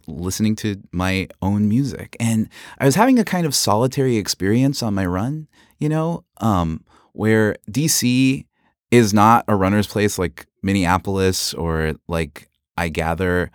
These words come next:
Oakland, um, where y-, you, when you run, you feel like part of a community of runners. Um, uh,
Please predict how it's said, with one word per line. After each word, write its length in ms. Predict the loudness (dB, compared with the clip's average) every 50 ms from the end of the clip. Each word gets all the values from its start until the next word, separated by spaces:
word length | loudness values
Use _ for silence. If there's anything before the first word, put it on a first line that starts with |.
| _ _ _ _ -6
Oakland, 600 | -4 -4 -4 -2 -2 -2 0 0 -2 -4 -6 -12 _ _ -20 _ _ _ -4
um, 400 | -2 -2 0 0 -2 -4 -6 -10 _ _
where 560 | -4 -2 0 0 0 0 0 0 -2 -4 -6 _ _ _ _ _ _ _ -20 -20 _ -14
y-, 120 | -12 -6 -4
you, 540 | -4 -2 -2 -2 -2 -2 -2 -4 -6 -8 _ _ _ _ _ _ _ _ _ 0
when 200 | 4 6 8 8
you 100 | 6 6
run, 280 | 2 0 2 2 2 2
you 100 | 2 0
feel 220 | -2 -2 0 0
like 160 | 0 0 -4
part 220 | -2 -2 -2 -2 -2
of 80 | -2
a 80 | -6 -6
community 420 | -4 -4 -4 -2 -2 -4 -4 -6
of 100 | -6 -8
runners. 600 | -8 -6 -2 0 0 0 0 -2 -4 -6 -8 -10 _ _ _ _ _ _ _ _
Um, 380 | -2 0 0 0 0 -2 -6 -10 _ _ _ _ _ _ _ _ -4
uh, 320 | 0 0 0 0 0 -4